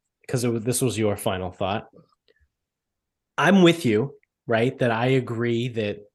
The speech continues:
you know, Thanksgiving is probably better than Christmas. But that being said, is the food better on Christmas than it is on Thanksgiving for a holiday that's focused only on the food?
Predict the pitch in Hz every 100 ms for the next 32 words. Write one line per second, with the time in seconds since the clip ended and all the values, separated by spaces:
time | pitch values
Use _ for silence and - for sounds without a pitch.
0 | _ 123 104 101 131 117 - 123 113 120
1 | 113 110 123 107 104 107 101 87 - 95
2 | 98 127 139 - _ _ _ - 147 147
3 | 165 - 190 190 - - _ _ _ _
4 | _ _ _ _ _ _ _ _ _ _
5 | - 156 160 190 269 254 185 - 202 143
6 | 113 131 139 - 151 170 214 - - 131
7 | 143 170 131 123 123 113 - 175 - 120
8 | 110 117 113 120 110 120 113 - 104 127
9 | 160 - - _ 147 127 110 120 127 127
10 | 135 139 113 - 123 120 147 135 - 117
11 | 120 120 113 110 - 98 113